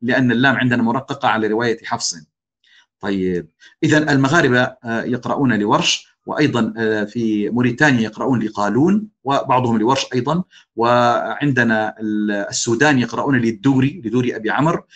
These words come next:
وحضرموت كانت تقرأ للدوري أيضًا إلى عهد قريب جدًا، بعض كبار السن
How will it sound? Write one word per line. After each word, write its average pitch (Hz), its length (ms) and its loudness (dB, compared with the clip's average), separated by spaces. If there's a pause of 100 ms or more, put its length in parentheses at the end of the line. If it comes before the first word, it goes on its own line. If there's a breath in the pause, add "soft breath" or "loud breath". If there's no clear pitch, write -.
(260 loud breath)
وحضرموت 139 1040 2
كانت 175 360 2
تقرأ 165 240 0
للدوري 139 500 2
أيضًا 147 200 2
إلى 139 200 0
عهد 139 400 2
قريب 156 320 0
جدًا، 131 300 -2
بعض 143 220 0
كبار 147 240 -2
السن 196 340 0